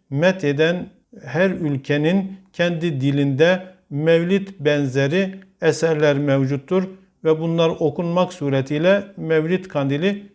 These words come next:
kutlanmaktadır. Arkadaşlar, bu vesileyle ben de Peygamberimiz sallallahu aleyhi ve sellemin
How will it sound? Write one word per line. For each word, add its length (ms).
kutlanmaktadır. 1000
Arkadaşlar, 680
bu 280
vesileyle 760
ben 320
de 180
Peygamberimiz 680
sallallahu 640
aleyhi 220
ve 100
sellemin 760